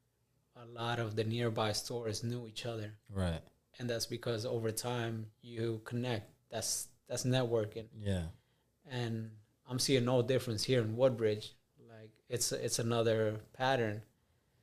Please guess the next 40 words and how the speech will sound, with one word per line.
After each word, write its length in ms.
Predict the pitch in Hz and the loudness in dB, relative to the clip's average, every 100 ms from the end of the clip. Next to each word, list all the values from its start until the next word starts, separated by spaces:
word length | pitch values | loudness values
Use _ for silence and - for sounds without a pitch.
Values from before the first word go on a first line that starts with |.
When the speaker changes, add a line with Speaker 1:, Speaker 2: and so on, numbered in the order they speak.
| _ _ | _ _
Speaker 1:
So 400 | - - 120 110 | -8 -2 2 2
that's 240 | 113 113 - | 2 2 2
why 100 | 110 | 0
I 40 | |
give 140 | 117 | 0
myself 360 | 117 110 - 110 | 0 0 -2 -4
three 160 | - 131 | -4 -2
to 60 | 110 | -2
five 300 | - 113 110 | 0 0 0
years 460 | 131 120 110 101 - _ _ _ _ _ _ - | 2 2 2 -2 -12 _ _ _ _ _ _ -14
to 60 | |
get 220 | 107 127 | 2 4
known 360 | 113 120 127 117 | 4 2 2 2
in 80 | 113 | 0
this 180 | 110 - 135 | -2 -6 -2
area 520 | 123 123 113 110 107 - | 2 2 2 0 -6 -8
and 140 | 120 | -6
then 180 | 113 110 | -2 -2
expand 720 | 110 117 - - 123 113 110 107 | -4 -4 -4 -2 -2 0 -2 -6
even 340 | 127 117 110 | -8 -4 -2
more. 340 | 110 120 113 98 | -2 -6 -8 -10
Speaker 2:
Mm. 520 | 101 104 101 95 90 87 _ - | -8 -8 -10 -10 -12 -16 _ -6
Speaker 1:
Because 640 | 120 120 120 113 110 107 - | -4 -2 0 2 0 -2 -10
if 160 | - 117 | -6 -2
I 140 | 117 | 0
waste 260 | 127 127 123 | 4 4 4
no 160 | 113 107 | 2 -2
time, 340 | - 123 117 | -4 -4 -2
if 120 | 117 | -2
I 100 | 110 | 0
stay 260 | 113 - 120 | 0 0 -2
focused, 580 | 107 123 120 113 98 - - _ _ _ | 0 0 2 0 -4 -6 -14 _ _ _
that's 200 | 123 - | -6 0
all 120 | 110 | 0
the 100 | 107 | 0
time 300 | 107 123 110 | -4 -2 -2
I 80 | 104 | -2
need. 300 | 104 107 104 - 110 | -2 -4 -6 -12 -6
Speaker 2:
Right. 320 | 107 101 82 - _ _ | 0 2 0 -8 _ _
Speaker 1:
Yeah. 300 | 117 107 104 | -6 -4 -4